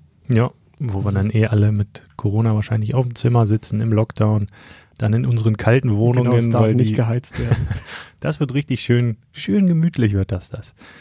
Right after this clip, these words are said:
Speaker 1: Ja, gut, nee, dann, äh, muss ich hier ein bisschen mehr für Euphorie sorgen, äh, und, ähm, schauen wir mal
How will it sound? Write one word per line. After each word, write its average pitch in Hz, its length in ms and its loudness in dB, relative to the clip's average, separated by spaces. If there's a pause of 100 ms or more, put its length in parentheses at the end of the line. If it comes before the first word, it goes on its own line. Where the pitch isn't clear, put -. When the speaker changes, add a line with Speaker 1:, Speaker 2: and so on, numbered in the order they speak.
(220)
Speaker 1:
Ja, 151 300 2
gut, 135 260 2
nee, 127 160 4
dann, 123 280 2
äh, 120 280 2
muss 123 220 0
ich 165 140 0
hier 143 100 4
ein 98 40 4
bisschen 101 280 2
mehr 98 160 4
für - 180 -4
Euphorie 101 380 -2
sorgen, 110 400 0 (420)
äh, 107 200 4
und, 110 500 -2 (300)
ähm, 104 540 0
schauen 165 580 -4
wir 151 100 0
mal 135 340 -2